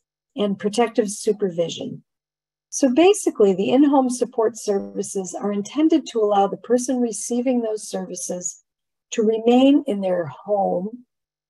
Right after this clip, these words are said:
of their choosing, as opposed to an out-of-home facility, and to help people remain safe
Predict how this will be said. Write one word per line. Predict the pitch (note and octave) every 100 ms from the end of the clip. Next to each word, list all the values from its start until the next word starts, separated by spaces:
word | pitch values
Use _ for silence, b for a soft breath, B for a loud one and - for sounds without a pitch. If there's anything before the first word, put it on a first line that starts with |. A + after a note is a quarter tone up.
| -
of | G#3+ F#3
their | A#3 B3+
choosing, | - A3+ G3 D#3 D#3 E3 A3 -
as | G3+
opposed | G3+ G#3 G#3+ G#3+ -
to | G3
an | F3+ -
out-of-home | A3+ C4 B3+ A3+ F#3 F3+
facility, | - - - - - - F#3+ _ _ _ _ _ -
and | A#3 A#3+ B3 A#3+
to | G#3+
help | G#3+ B3
people | - B3 B3 G#3+
remain | G#3 G#3 G3+ G3
safe | - - A#3 B3